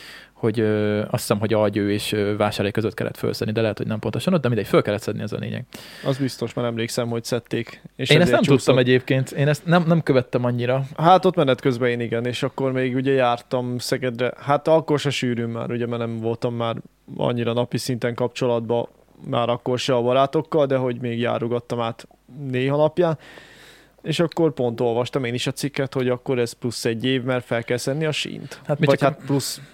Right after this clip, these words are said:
Speaker 2: nem, nem írták, hogy egy év, de hogy plusz idő.
Speaker 1: Mi, mi csak azt tud-, azt láttuk, hogy megyünk Szegedre, akkor,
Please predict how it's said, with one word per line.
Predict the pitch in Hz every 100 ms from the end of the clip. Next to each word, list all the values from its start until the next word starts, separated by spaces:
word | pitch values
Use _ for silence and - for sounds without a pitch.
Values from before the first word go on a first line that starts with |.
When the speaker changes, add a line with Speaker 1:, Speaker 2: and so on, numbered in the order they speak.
| -
Speaker 2:
nem, | 127 131
nem | 131 127
írták, | 120 120 123
hogy | 127 120
egy | 120
év, | 120
de | 113
hogy | 113
plusz | 143 139
idő. | 165 151 147 131 131
Speaker 1:
Mi, | 135
mi |
csak | 135 143
azt | 131 -
tud-, | 135 -
azt | 123
láttuk, | - 123 - -
hogy | 127
megyünk | 123 120 107
Szegedre, | - 123 127 127
akkor, | - 120 117